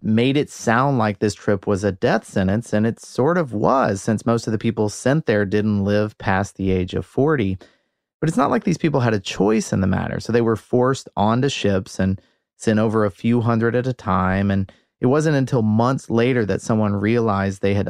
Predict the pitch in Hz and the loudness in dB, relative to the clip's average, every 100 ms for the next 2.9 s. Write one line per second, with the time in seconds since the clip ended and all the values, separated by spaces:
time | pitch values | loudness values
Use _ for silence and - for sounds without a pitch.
0 | - 107 110 110 104 101 95 - 104 104 | -2 0 2 0 0 -2 -2 -2 0 2
1 | 104 - 107 98 98 95 95 98 101 98 | 0 0 -2 0 0 2 2 2 0 -2
2 | - - 185 156 110 107 107 110 | -6 -2 0 2 0 0 0 -2